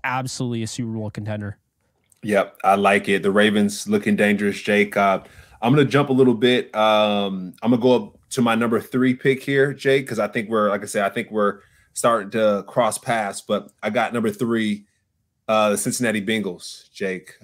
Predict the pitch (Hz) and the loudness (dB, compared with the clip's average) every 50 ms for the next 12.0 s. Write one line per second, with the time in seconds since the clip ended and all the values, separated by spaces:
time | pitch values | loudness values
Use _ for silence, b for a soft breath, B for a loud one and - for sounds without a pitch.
0 | - - 98 98 98 95 92 95 101 107 104 95 - 123 101 101 113 110 107 110 | -12 -6 -4 -2 -2 -2 -2 -2 -2 -2 -4 -4 -4 -6 -4 -2 -2 -2 0 0
1 | 104 98 113 113 107 107 104 113 107 104 110 107 107 104 104 101 104 107 107 107 | -2 -2 -2 -2 -2 -2 0 0 -2 -2 0 -2 0 0 0 0 0 0 -2 -2
2 | 104 104 - - - - _ _ _ _ 120 120 110 104 101 - - 127 117 110 | -2 -4 -6 -10 -12 -16 _ _ _ _ -4 -2 -2 -2 -4 -4 -2 0 2 2
3 | 101 110 107 101 - 120 101 107 107 107 104 104 95 92 110 110 104 107 104 104 | 2 2 0 -2 -4 -6 -6 -4 -4 -2 -2 -2 -2 -4 -4 -4 -2 -4 -4 -4
4 | 104 - - b b b b b b b b - 104 104 104 101 101 95 92 90 | -6 -8 -12 b b b b b b b b -6 -4 -2 -2 0 -2 -2 -4 -6
5 | 90 85 80 - _ _ _ _ _ _ _ _ - - 113 110 107 104 - - | -8 -12 -16 -20 _ _ _ _ _ _ _ _ -4 0 0 0 0 -2 -2 -2
6 | 120 120 117 113 107 110 104 - 110 110 110 113 107 101 92 113 113 117 117 117 | 0 0 2 0 0 -2 -4 -2 -2 0 0 0 0 -2 -4 -2 -2 0 0 0
7 | 113 110 - - 107 107 107 107 104 104 104 - 117 104 - 113 110 110 110 110 | -2 -4 -8 -6 -4 -2 0 0 0 -2 -4 -4 -6 -6 -6 -6 -4 -2 -2 -2
8 | 110 117 113 110 - b b b b b b b - 107 107 107 104 104 104 101 | -2 -2 -4 -6 -8 b b b b b b b -6 -2 -2 0 0 0 -2 -2
9 | - 110 107 110 110 104 - - 110 110 110 104 110 113 110 107 - _ _ _ | -2 -2 -2 -2 -2 -4 -6 -6 -4 -4 -2 -2 -2 -4 -6 -8 -14 _ _ _
10 | - 101 101 101 98 98 98 95 92 92 90 - - _ 104 107 107 104 101 104 | -12 -10 -8 -6 -6 -6 -6 -6 -8 -8 -10 -12 -14 _ -4 -2 -2 0 0 0
11 | 104 104 107 107 107 107 104 98 - - - 113 107 - - 110 107 110 104 - | 0 0 0 0 0 0 -2 -4 -4 -4 -4 -4 -4 -4 -6 -6 -6 -8 -8 -10